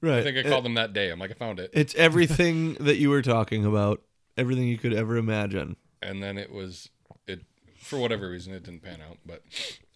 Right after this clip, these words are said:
Speaker 2: it was
Speaker 1: So it was, like, a Thursday, and then I think it was, he was gonna, you know, swing some cash in on Monday, and then Monday he came, and he was like, so meanwhile, we, we planned the pickup and everything. <laughs>
Speaker 2: Yeah.
Speaker 1: 'Cause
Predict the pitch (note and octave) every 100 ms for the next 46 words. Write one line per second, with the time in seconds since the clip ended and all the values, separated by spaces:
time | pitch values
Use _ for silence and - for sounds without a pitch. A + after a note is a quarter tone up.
0 | - A2 G#2 D3+ D3+ C#3 C3 - C#3+ D3
1 | B2+ A#2+ G#2 G#2+ G#2+ G#2+ A2 A2 A2+ A2+
2 | A2 - - _ _ - C#3 A#2+ C3 B2
3 | A2+ - B2+ A2+ G2+ B2+ A2 A2+ B2+ A#2+
4 | A2 A2+ A2 A#2 D#3 B2+ A2+ A#2+ A#2 A2+
5 | A2+ A2+ G#2+ - G#2+ F#2+ G#2 G#2+ G#2+ -
6 | _ _ - - D#3 C3+ - - C#3+ C#3
7 | A2+ B2 C3 C#3+ B2+ B2+ A2 G#2+ - -
8 | - G#2+ - - A#1+ C#2 B2+ - - _
9 | - - F#2 - - - A2 G#2+